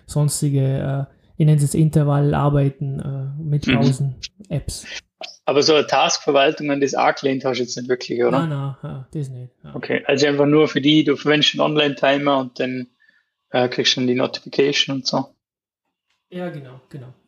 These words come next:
Speaker 2: Ja. Für alle, die es nicht kennen, vielleicht kannst du es kurz erklären. Also du hast einen Time-Intervall, in dem du schaffst, oder?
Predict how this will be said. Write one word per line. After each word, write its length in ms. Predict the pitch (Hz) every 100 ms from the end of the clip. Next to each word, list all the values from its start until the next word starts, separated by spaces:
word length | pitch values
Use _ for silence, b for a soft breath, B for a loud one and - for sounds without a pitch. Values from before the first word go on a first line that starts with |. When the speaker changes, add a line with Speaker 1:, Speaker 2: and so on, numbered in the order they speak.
| _ _ _ _ _ -
Speaker 2:
Ja. 200 | 135 - -
Für 440 | - - - 143
alle, 180 | 175 180
die 80 | 170
es 80 |
nicht 220 | 180 190 -
kennen, 180 | 175
vielleicht 220 | 165 156 -
kannst 180 | 160
du 20 | -
es 40 |
kurz 180 | 180 -
erklären. 400 | - 160 185 180
Also 220 | 147 151
du 240 | 151 156
hast 160 | 160 160
einen 260 | 151 143 -
Time-Intervall, 600 | 151 170 160 143 147 143
in 60 |
dem 160 | 139 135
du 100 | 131
schaffst, 380 | 165 160 - 147
oder? 320 | 151 226